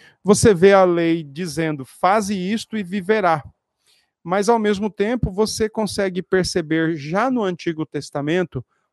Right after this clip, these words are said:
homens que não conseguem cumprir com a lei de Deus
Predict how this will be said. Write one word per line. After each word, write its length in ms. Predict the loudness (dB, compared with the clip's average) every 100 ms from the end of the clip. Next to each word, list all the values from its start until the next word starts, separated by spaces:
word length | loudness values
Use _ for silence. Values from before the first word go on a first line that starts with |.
| _ 6
homens 640 | 8 8 6 2 0 -4
que 120 | -4
não 240 | 0 0
conseguem 680 | 0 -2 -2 -2 -2 -2 -4 -6
cumprir 800 | -4 -2 -2 _ 4 8 8 6
com 280 | 4 4 6
a 40 |
lei 260 | 6 8 6
de 140 | 4
Deus 380 | 4 6 6 2